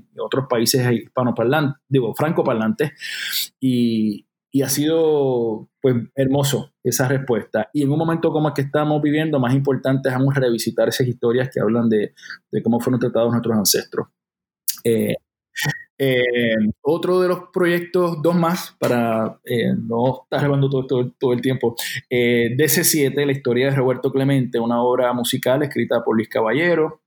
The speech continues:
producida por Manuel Morán. Después yo la produje posteriormente con David Walters, un amigo mío de Chicago,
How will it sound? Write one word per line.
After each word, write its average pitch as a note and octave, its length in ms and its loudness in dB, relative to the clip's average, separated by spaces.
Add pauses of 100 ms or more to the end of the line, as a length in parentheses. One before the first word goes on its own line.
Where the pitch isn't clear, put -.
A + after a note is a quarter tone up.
producida A#2 460 0
por A#2+ 180 0
Manuel A2 240 4
Morán. D#3 380 2
Después A2+ 320 -2
yo A#2+ 80 2
la A#2+ 100 2
produje A#2+ 440 0
posteriormente A#2 760 0
con G#2+ 180 -2
David A#2 320 -2
Walters, C#3 520 0
un - 100 -4
amigo A2+ 300 0
mío B2 260 2
de - 60 -6
Chicago, D3 520 -2